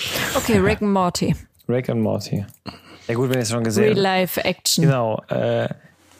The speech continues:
Speaker 2: the circle is complete. The circle is complete. Der,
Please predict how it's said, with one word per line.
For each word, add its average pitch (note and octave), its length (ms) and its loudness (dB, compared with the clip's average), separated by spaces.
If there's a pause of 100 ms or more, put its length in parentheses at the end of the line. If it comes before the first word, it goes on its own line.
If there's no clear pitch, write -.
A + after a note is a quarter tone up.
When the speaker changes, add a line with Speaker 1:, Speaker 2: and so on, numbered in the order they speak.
(100)
Speaker 2:
the C3+ 80 -2
circle D#3 500 -2
is D3+ 140 -2
complete. D3 720 -2 (1000)
The A#2 80 0
circle D#3 580 -2
is D#3 160 -2
complete. C3+ 840 -2 (760)
Der, A#2+ 180 -2